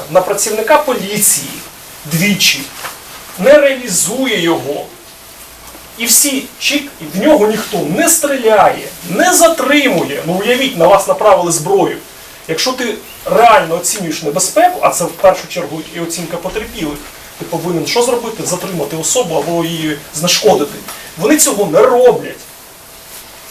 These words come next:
Далі з ним спілкуються вільно, без кайданків,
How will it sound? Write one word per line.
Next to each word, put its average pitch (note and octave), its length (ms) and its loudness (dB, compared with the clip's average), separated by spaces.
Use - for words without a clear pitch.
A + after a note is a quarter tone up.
Далі C4+ 260 4
з F3+ 100 -12
ним C#4 140 -8
спілкуються A#3+ 1040 -4
вільно, G3+ 400 -2
без G3+ 340 4
кайданків, G3 720 2